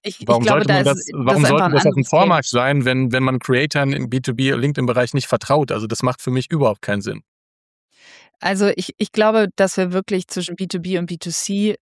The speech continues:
Speaker 1: Plattformen und Creatoren da auch noch mal stark unterscheiden müssen, ne? Also
Speaker 2: Ja.
Speaker 1: ich,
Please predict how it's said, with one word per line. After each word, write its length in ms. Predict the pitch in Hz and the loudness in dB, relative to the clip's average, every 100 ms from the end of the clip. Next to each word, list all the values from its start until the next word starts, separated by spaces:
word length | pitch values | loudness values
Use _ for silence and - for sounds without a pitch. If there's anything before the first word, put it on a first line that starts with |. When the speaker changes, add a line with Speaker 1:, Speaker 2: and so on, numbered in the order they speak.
| _ - | _ -6
Speaker 1:
Plattformen 640 | 170 175 - 175 175 180 | -4 -4 -2 -2 0 -4
und 320 | - 165 165 | -4 -6 -6
Creatoren 440 | - 160 170 180 160 | -6 -2 -2 -2 -4
da 140 | 147 | -4
auch 80 | 151 | -4
noch 140 | 156 | -4
mal 220 | 156 147 - | -4 -4 -6
stark 320 | - 143 160 | -8 -6 -6
unterscheiden 580 | 147 147 139 147 139 131 | -6 -8 -8 -6 -6 -6
müssen, 300 | 131 - 143 | -8 -10 -8
ne? 220 | 143 - | -8 -8
Also 180 | - 143 | -4 -2
Speaker 2:
Ja. 140 | 120 - | -2 -4
Speaker 1:
ich, 220 | - - | -14 -14